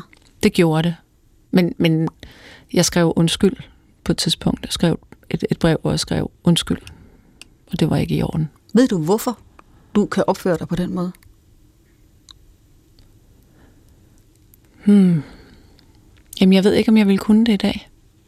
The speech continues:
Speaker 1: Det tror jeg ikke, jeg ville, fordi at jeg har besluttet mig for, at jeg skal være ordentlig i en kærlighedsrelation. Jeg, jeg gider ikke at, øh, åbne op for ikke at være det, fordi så ved jeg, gør man noget dumt en gang,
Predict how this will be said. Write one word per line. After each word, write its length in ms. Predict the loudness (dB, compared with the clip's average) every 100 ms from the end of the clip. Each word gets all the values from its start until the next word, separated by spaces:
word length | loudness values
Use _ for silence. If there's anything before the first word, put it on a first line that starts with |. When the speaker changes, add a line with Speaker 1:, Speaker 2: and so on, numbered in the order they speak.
| -6
Speaker 1:
Det 80 | -4
tror 180 | 0 2
jeg 120 | 2
ikke, 160 | 0 2
jeg 60 |
ville, 220 | 4 4 2
fordi 400 | 0 2 2 2
at 100 | 0
jeg 160 | 0 -4 -12
har 360 | -6 -2 -2 -4 _ -8 -4
besluttet 380 | 0 2 4
mig 120 | 2 2
for, 100 | 0
at 160 | 0
jeg 120 | 0 -2
skal 160 | 0
være 160 | 0 0
ordentlig 400 | 0 0 -2 -2
i 80 | 0
en 140 | 2
kærlighedsrelation. 840 | 2 2 2 2 0 -2 0 -2 -2 0
Jeg, 140 | 0 0
jeg 140 | -2 0
gider 280 | 2 2 0
ikke 300 | 2 0 0 -6 -10 -12 -12 -14 -18 -2
at, 380 | 0 0 0 0
øh, 120 | 2 2
åbne 280 | 0 0 0
op 180 | -2
for 140 | 0 0
ikke 160 | 0
at 60 | 0
være 200 | 0 0
det, 100 | -2
fordi 200 | 0 0
så 160 | 0 2
ved 160 | 0 0
jeg, 120 | -6 -8 -20 _
gør 120 | 0 2
man 300 | 4 2 2
noget 400 | 4 4 2 0
dumt 260 | -2 -2 -6
en 160 | -4 -2 -2
gang, 220 | -2